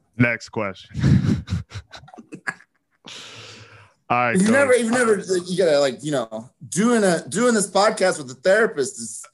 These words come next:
Speaker 1: Oh,
Speaker 2: gonna
Speaker 1: yeah.
Speaker 2: be a little bit for you. So
Speaker 1: I,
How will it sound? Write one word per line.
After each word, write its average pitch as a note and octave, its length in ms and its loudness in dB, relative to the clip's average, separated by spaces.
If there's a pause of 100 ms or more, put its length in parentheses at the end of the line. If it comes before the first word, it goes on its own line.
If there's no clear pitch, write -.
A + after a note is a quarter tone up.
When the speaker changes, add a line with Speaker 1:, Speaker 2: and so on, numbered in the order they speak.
(160)
Speaker 1:
Oh, C#3 80 6
Speaker 2:
gonna F#3 120 6
Speaker 1:
yeah. G3 100 4
Speaker 2:
be - 40 4
a - 40 2
little D#3+ 180 0
bit C#3 100 -2 (520)
for A#2 180 0
you. F2 100 -10
So - 480 -4 (480)
Speaker 1:
I, B2 160 0